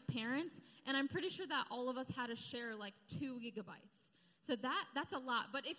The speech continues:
your mind, if they took your mind and they made it into a computer, your mind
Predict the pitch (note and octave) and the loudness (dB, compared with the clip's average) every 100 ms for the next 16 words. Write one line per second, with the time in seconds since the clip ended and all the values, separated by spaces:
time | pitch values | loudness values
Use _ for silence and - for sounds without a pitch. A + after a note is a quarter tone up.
0 | G#4 F#4+ C4+ B3+ B3 C4 D#4+ A4 A#4+ - | -2 0 2 2 2 2 -2 -6 -12 -18
1 | - - _ _ _ _ - - D#4+ - | -20 -20 _ _ _ _ -6 -2 -2 0
2 | G#4+ - C#4+ F4 G4 F4 D4+ A3+ G#3+ - | 0 0 -2 0 -2 -2 -4 -4 -6 -8
3 | - C4 B3+ B3+ C4+ C#4 C4+ C4 D4 A#3+ | -4 0 2 2 0 -2 -6 -6 -4 -6
4 | B3 B3 - A3+ B3+ D#4 - _ - _ | -6 -10 -8 -6 -4 -6 -10 _ -20 _
5 | _ _ _ _ G#3+ D4+ C#4 A#3+ B3 C#4+ | _ _ _ _ -6 -4 -4 -4 -6 -6
6 | D#4+ | -8